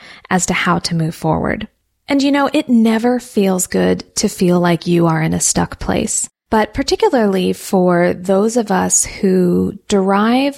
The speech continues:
a great sense of fulfillment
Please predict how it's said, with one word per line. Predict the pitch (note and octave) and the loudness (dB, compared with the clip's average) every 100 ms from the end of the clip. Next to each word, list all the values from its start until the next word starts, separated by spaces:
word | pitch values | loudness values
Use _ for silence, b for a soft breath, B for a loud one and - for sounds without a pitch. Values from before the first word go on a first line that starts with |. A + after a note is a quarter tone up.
| - | -4
a | F#3+ | -4
great | F3+ F#3+ F#3 G3 | -2 0 0 0
sense | - G3+ F#3+ G3+ - - | -2 -2 -2 -2 -4 -4
of | F3+ F3 F3 F3+ - | -2 -2 -2 -6 -12
fulfillment | - G3 F#3 F#3 G3 E4 - | -6 -4 0 0 2 0 -6